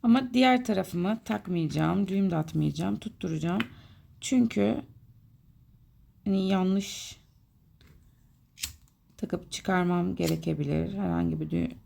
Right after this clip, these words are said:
durum olabilir. Tekrar tekrar düğüm atıp kesmemek için.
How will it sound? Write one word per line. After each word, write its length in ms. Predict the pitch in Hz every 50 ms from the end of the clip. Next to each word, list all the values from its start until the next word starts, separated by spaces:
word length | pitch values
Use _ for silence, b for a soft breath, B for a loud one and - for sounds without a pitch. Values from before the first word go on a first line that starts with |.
| - - - - _ -
durum 280 | - - 160 156 160 -
olabilir. 520 | 190 180 175 175 160 160 156 160 175 196 233
Tekrar 480 | - - 202 165 - - 156 151 147
tekrar 380 | - 156 151 - - - 196 - - - - - B B B B B B B B B B B B B - - - -
düğüm 220 | - - 131 170 165
atıp 520 | 160 160 - 170 - - 165 - - -
kesmemek 560 | - 196 170 - - 160 160 160 156 - -
için. 400 | - - - 170 165 - - -